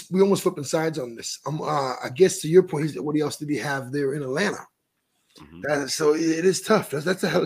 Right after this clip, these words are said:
Speaker 1: this was a good pick. This was a good pick. I honestly, uh,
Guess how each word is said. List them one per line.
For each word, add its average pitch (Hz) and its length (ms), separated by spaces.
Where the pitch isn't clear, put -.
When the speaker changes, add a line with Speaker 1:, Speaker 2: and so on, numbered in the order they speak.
Speaker 1:
this 220 100
was 247 100
a 247 60
good 208 200
pick. - 300
This 151 160
was - 20
a 185 60
good 170 180
pick. - 320
I 135 320
honestly, 156 560
uh, 139 300